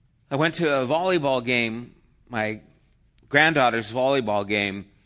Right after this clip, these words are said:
It was a tournament. Tournaments last a long time.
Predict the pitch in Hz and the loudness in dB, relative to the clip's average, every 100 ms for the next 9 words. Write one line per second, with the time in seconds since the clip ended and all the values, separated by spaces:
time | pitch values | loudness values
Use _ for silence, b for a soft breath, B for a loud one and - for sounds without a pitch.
0 | b b b b 113 110 113 107 - - | b b b b -10 -8 -6 -6 -6 -4
1 | 151 135 101 82 - _ - 156 160 143 | -2 -2 -6 -10 -16 _ -12 -8 -6 -6
2 | 120 - 110 101 107 - 92 98 92 92 | -8 -6 -4 -4 -8 -14 -14 -12 -12 -14
3 | - 92 85 76 | -12 -10 -10 -16